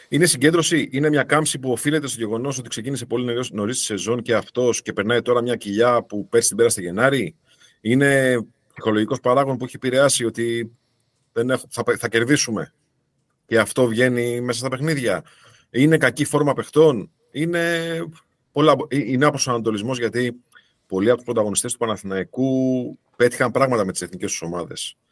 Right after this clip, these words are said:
στη διακοπή που περάσαμε. Και ξέρεις, το μυαλό μπορεί να είναι στο Euro, πολλών από αυτούς. Ε,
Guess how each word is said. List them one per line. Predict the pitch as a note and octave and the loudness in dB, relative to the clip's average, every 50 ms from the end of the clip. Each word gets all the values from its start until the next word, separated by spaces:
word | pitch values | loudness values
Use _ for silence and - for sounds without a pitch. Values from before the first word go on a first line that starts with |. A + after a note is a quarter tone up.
| _ _ _ _ _ | _ _ _ _ _
στη | - - - G2 F#2 F2 F2 F2+ F2 E2+ E2+ E2+ E2+ D#2+ D#2 | -8 -6 -4 -4 -4 -2 -2 -2 -2 -2 -2 -2 -4 -4 -2
διακοπή | E2 F2+ F2+ E2+ F2+ E2 G2 G2 | 0 0 0 0 0 -2 -4 -4
που | F#2+ F2 E2 | -4 -6 -4
περάσαμε. | D#2+ E2+ E2 F2 E2+ - - G2+ A2 B2+ D3+ E3 - _ _ _ _ _ _ | 0 0 2 2 2 0 -2 -2 -2 -2 -4 -4 -8 _ _ _ _ _ _
Και | - B2+ A#2+ | -4 -2 2
ξέρεις, | - D3+ C3 - | 4 4 4 4
το | - A2 | 2 2
μυαλό | G#2+ G#2+ B2 C3+ | 4 4 4 4
μπορεί | C3 C3+ C3 | 4 4 2
να | C#3 | 2
είναι | C#3 C3 | 2 0
στο | - C3+ C3 | 0 0 2
Euro, | C3 C#3 A#2 F#2 F2+ - _ _ _ _ _ | 2 2 2 2 0 -2 _ _ _ _ _
πολλών | - F#2 F#2 G2 G2+ G2 F2+ | 2 4 4 6 4 4 2
από | D#2+ D#2+ D2 | -2 -6 -10
αυτούς. | - - - A#1+ - - _ _ _ _ _ _ _ _ _ _ _ _ | -12 -12 -12 -12 -14 -14 _ _ _ _ _ _ _ _ _ _ _ _
Ε, | - G#2 G#2 A2 A2 A2+ A2+ A#2 A#2 A#2 | -4 -2 2 4 4 6 6 6 4 4